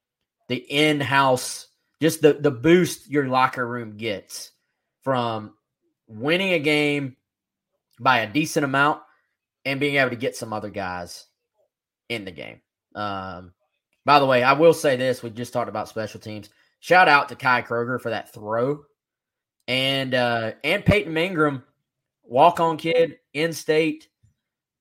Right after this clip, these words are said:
They, they, they really like that kid. Like, you can tell, they really like Peyton Mangrum.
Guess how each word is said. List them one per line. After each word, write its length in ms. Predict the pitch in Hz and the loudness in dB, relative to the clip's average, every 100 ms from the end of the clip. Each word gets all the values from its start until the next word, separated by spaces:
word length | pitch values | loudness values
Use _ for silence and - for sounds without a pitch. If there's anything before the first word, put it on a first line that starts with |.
| _ _ - | _ _ 0
They, 260 | 165 - - _ | 0 0 -14 _
they, 460 | 127 202 269 175 139 - | 2 4 4 2 -4 2
they 180 | 170 254 | 4 4
really 560 | 131 123 147 190 160 | 0 0 2 4 2
like 320 | 120 117 113 | 0 -2 -4
that 240 | 92 76 - | -10 -18 -18
kid. 300 | 98 64 64 _ _ _ _ - | -18 -18 -18 _ _ _ _ -10
Like, 120 | 113 | -8
you 100 | 185 | -6
can 140 | 160 | -8
tell, 280 | 123 123 98 | -4 -4 -2
they 120 | 117 | -6
really 340 | 120 139 135 123 | -4 -2 -2 -2
like 280 | 113 104 | -4 -6
Peyton 240 | 117 98 98 | -10 -12 -14
Mangrum. 400 | 98 92 90 | -18 -16 -18